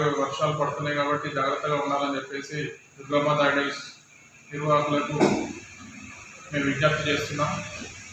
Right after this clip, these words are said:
అదేవిధంగా దసరా సెలవులు వచ్చినాయి. So, కాలేజెస్, స్కూల్స్ అన్నీ కూడా హాలిడేస్ ఉన్నాయి కాబట్టి పిల్లలు ఇంటి దగ్గరికి వస్తుంటారు,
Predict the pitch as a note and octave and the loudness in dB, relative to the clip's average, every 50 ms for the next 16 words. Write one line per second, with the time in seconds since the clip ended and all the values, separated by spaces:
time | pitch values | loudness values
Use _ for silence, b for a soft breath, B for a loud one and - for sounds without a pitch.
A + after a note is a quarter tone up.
0 | - - D3 D#3 E3+ E3+ E3 D#3+ E3 E3 E3 E3 E3 D#3 C#3 - - - - - | -12 -6 -2 0 2 4 4 4 4 2 4 4 6 4 4 4 2 -2 -4 -8
1 | - - - - - - - C#3+ C#3+ D3 E3+ E3+ E3+ E3+ E3+ E3 E3+ E3+ D#3+ D#3+ | -10 -12 -14 -14 -10 -6 -4 -4 0 2 4 4 4 4 4 4 4 4 4 4
2 | D#3+ - D#3+ E3 D#3 D#3+ - - - - - - - - - - - - - - | 2 2 0 -2 -2 -2 -2 -4 -8 -12 -14 -16 -16 -16 -16 -16 -16 -16 -16 -16
3 | - - - - - - - - - - - E3 D#3 D3 - - - D#3 D#3 D#3+ | -16 -16 -16 -16 -16 -16 -16 -16 -16 -12 -6 -2 -2 0 0 4 6 6 8 8
4 | E3 E3 E3 E3+ E3 E3 - - D#3 D#3+ D#3 - - D#3 D#3 D3+ D#3 D3+ D3+ D3+ | 8 6 6 4 4 2 0 0 0 -2 -2 0 2 2 2 4 4 4 6 8
5 | D3+ D3 D3 D3+ D#3 D#3 D3+ D3+ - D3+ D3+ D3 D3 D3 C#3+ D3 D3 C#3+ - D#3 | 8 8 8 6 6 4 4 2 2 0 0 2 4 4 4 4 2 2 0 -2
6 | D3+ C3+ B2+ C3 B2+ - D3 D3 D3+ D#3 D#3 D3+ D3 D3+ D#3 D3+ D3+ D#3 D#3 D#3 | -2 -2 -2 -4 -6 -4 -2 0 2 2 4 2 2 2 2 2 2 2 2 2
7 | D3+ D3+ D3+ D3+ D3+ D3+ D3 C#3+ C#3 - D3 C#3+ C#3 C#3 C3+ C3+ C#3 | 2 0 0 0 -2 -2 -2 -2 -2 -2 0 2 2 2 0 -2 -6